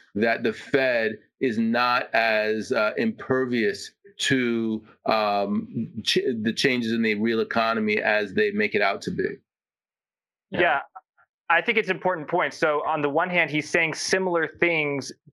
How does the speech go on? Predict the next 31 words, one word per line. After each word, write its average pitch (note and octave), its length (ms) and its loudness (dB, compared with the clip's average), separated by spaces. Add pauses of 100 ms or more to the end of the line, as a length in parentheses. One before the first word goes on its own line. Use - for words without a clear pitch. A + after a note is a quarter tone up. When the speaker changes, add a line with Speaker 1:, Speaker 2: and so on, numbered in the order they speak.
(120)
Speaker 2:
to D#3 520 0 (200)
Larry B2+ 340 2
Summers, B2 760 -2 (420)
um, A#2+ 500 -2
and B2+ 460 2 (180)
to, E3 260 2
sorry, C3+ 240 0
who C3+ 60 -2
was D#3 80 0
the D#3+ 80 2
other D3 120 0
gentleman D3+ 360 -2 (400)
who C#3+ 160 0
was, C#3 340 0
uh, C3 420 2 (220)
Speaker 1:
Oh, E3+ 180 0
Mohamed C#3+ 340 2
Speaker 2:
no, C3 100 2
Speaker 1:
El-Erian? C#3 460 -2 (360)
Speaker 2:
no, F#3 120 4
Speaker 1:
And, D3 160 0
Speaker 2:
the E3+ 60 -4
Speaker 1:
and D#3+ 100 2
Speaker 2:
other D3+ 120 0
one, C3+ 40 0
Speaker 1:
also B2+ 160 0
Speaker 2:
the C#3 60 0
other C#3 100 0
Speaker 1:
Bill C3+ 100 0
Speaker 2:
one. B2 80 -4
Speaker 1:
Dudley. A#2 540 -4